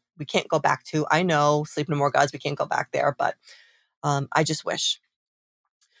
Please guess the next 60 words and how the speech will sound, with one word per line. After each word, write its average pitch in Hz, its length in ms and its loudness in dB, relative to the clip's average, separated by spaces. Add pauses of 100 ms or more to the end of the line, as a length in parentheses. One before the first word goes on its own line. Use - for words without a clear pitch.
(460)
So 165 640 6 (380)
first, 185 680 2 (140)
uh, 147 220 4
Mister 190 380 4
Lindsay 143 420 4
came 135 240 -2
over 110 180 -2
to - 160 -2
me, 139 280 0 (300)
and 147 500 4
he 175 60 -12
said, - 240 0
I 302 40 4
don't 160 200 0
<laughs> - 0 -
forget 165 400 -2
what 151 100 0
he 147 60 2
said, 143 200 0
but, 131 120 0
like, 120 240 -4
you 233 60 2
know, 147 140 4
"What's 139 280 0
a 147 120 4
girl 147 280 2
like 147 260 2
you 147 120 2
<laughs> - 0 -
doing 160 300 -2
in - 20 -
a 170 60 2
place 165 300 2
like 160 120 2
this?" 165 160 2
He 262 100 6
didn't 294 200 4
say 180 220 2
that, 127 280 4
but - 160 -4
something 170 300 4
like 165 140 4
this. 175 160 0
It - 80 0
made 143 180 2
me 147 120 0
feel, 147 200 0
like, 151 180 0
all, - 240 2
like, - 160 -2 (120)
<laughs> - 140 -20
"Ha, 508 120 4
ha, 392 140 4
ha, 302 180 0
ha," - 100 -4
you 175 140 0
know, 143 140 2
like, - 180 -4 (380)
really, 185 340 6
um, 143 440 4